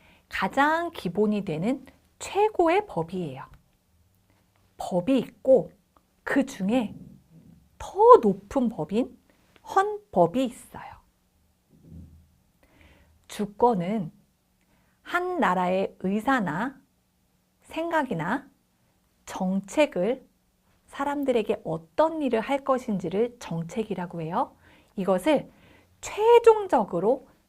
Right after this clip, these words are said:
끝까지 결정하는 힘입니다.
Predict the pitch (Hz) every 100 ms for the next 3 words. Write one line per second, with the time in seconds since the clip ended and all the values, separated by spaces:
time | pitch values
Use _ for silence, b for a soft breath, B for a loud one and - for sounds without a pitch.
0 | _ - 494 508 508 - 254 233 - 277
1 | - _ _ - 175 180 - 240 196 160
2 | 190 233 - _ _ _ - 349 330 202
3 | 170 - -